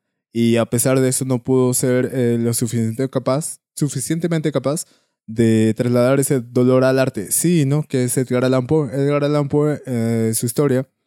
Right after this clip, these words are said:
se casó con su prima de catorce años, creo que ese güey tenía veintiséis años, y posteriormente ella muere de tuberculosis.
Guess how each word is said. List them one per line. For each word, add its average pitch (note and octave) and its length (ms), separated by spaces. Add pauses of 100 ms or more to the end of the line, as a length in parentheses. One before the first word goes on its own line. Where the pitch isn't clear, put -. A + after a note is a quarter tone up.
(640)
se A#2+ 340
casó C3 200
con D#3 120
su C#3 100
prima D3 220
de C3 80
catorce C3+ 360
años, F3 360
creo C3 180
que B2+ 80
ese C3 80
güey B2+ 160
tenía B2 160
veintiséis A2+ 460
años, C3 420 (680)
y B2 420
posteriormente C3+ 580
ella C3 140
muere C3 220
de B2 100
tuberculosis. C3 800